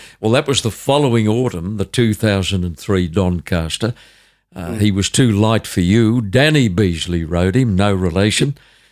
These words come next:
Speaker 1: And then he
Speaker 2: Yeah.
Speaker 1: won another six more groups, uh, for six more Group Ones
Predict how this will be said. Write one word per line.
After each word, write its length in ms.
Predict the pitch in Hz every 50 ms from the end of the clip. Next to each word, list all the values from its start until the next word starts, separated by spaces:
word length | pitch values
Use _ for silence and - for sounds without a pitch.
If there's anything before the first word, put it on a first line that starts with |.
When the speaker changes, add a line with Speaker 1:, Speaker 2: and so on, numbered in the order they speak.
| _ _ _ _
Speaker 1:
And 220 | - 104 104 107
then 100 | 123 143
he 80 | 143 143
Speaker 2:
Yeah. 80 | 127
Speaker 1:
won 140 | 131 131 120
another 420 | 120 117 117 131 143 151 143 156 131
six 540 | - - - - 131 120 - - - -
more 460 | 147 131 123 123 123 120 120 117 113 107
groups, 800 | 92 95 107 113 117 110 90 - - - - - - - - - _ _ _ _ -
uh, 220 | - - - 101 107 127
for 420 | - - - 110 107 104 101 92
six 320 | - - - 139 - - -
more 200 | 110 104 101 85
Group 280 | 76 110 104 101 92 -
Ones 460 | 107 131 131 101 87 98 117 -